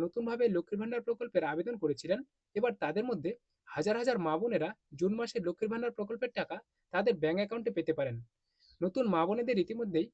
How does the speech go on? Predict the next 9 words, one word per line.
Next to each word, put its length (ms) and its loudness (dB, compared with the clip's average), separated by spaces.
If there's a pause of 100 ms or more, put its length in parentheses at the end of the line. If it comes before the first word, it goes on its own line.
(180)
ডকুমেন্ট 420 0
ভেরিফিকেশন 500 2 (140)
এবং 140 2 (460)
কারেকশন 320 2 (100)
কমপ্লিট 320 -2
হয়েছে, 220 0 (400)
তবে 160 2 (140)
এই 160 0
সমস্ত 260 -8